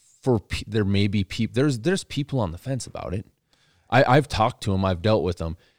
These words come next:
but you don't have to, it's a, it's a whole nother workload to try to cater to those guys. Not, and I'm not even gonna say cater, but try to explain to those guys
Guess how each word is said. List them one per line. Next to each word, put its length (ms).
but 460
you 140
don't 320
have 400
to, 160
it's 440
a, 80
it's 160
a 60
whole 480
nother 380
workload 680
to 220
try 400
to 100
cater 540
to 80
those 280
guys. 300
Not, 260
and 100
I'm 80
not 120
even 120
gonna 80
say 180
cater, 300
but 140
try 240
to 280
explain 880
to 100
those 260
guys 380